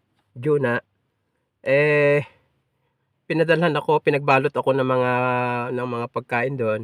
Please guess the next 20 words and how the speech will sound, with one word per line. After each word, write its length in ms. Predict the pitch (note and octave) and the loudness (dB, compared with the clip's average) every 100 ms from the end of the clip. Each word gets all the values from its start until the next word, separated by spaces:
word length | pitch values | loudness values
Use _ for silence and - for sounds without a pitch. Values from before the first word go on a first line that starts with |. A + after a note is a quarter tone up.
| A2+ | -8
Yan 240 | C3 A#2+ F3+ | -6 -4 -4
na 80 | |
nga, 40 | A2 | -6
ito 120 | A2+ A#2+ | -6 -4
nga 240 | B2+ B2 | -2 -4
ay 80 | B2+ | -4
binalot 400 | B2+ B2 B2 - | -4 -4 -4 -4
sa 240 | C3+ D3 | -2 -2
akin, 240 | - A2+ A#2 - _ _ _ B2 | -2 -2 -2 -8 _ _ _ -2
yung, 680 | B2+ B2 B2 B2 A#2+ A#2+ B2 _ _ _ _ _ _ _ _ - | 2 4 2 -2 -4 -6 -10 _ _ _ _ _ _ _ _ -12
ito, 320 | A#2+ - B2+ C3 | -8 -2 0 0
yung 240 | A2+ B2 | -4 -4
tinatawag 560 | A#2 A#2+ A#2+ A#2 A#2+ A#2+ | -4 -2 0 0 0 -2
na 240 | A#2+ A#2 | -4 -2
humba. 480 | F#3+ F#3 E3+ E3+ - - | -2 0 2 0 -2 -4
Humba 260 | D#3 D3 F3+ | -2 0 0
na 140 | F3 | 2
baboy 400 | F3+ F3+ F#3 F3+ | 2 2 2 2
ito 80 | G#3+ | 2
eh. 160 | F3+ | 0